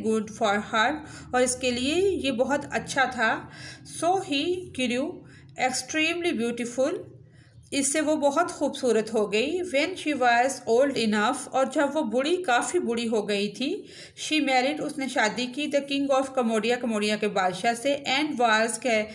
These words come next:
carried on a white elephant, और वो उसको, अ, सफ़ेद हाथियों पर बिठाकर ले गए, all the way to the city in which the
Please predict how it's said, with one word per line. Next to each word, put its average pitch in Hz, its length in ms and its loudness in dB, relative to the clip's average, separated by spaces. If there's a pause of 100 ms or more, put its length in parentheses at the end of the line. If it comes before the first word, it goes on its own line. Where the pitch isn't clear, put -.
(480)
carried 277 440 2
on 240 160 0
a 226 140 0
white 320 280 4
elephant, 233 760 0
और 233 180 4
वो 240 120 2
उसको, - 380 -2
अ, 320 440 -2
सफ़ेद 254 520 0
हाथियों 240 300 0
पर 311 260 0
बिठाकर 233 540 0
ले 220 200 2
गए, 233 440 0
all 294 380 2
the 247 120 4
way 220 280 2 (280)
to 233 180 -2
the 240 140 4 (500)
city 302 300 0 (180)
in 254 120 0 (560)
which 302 240 0 (100)
the - 100 2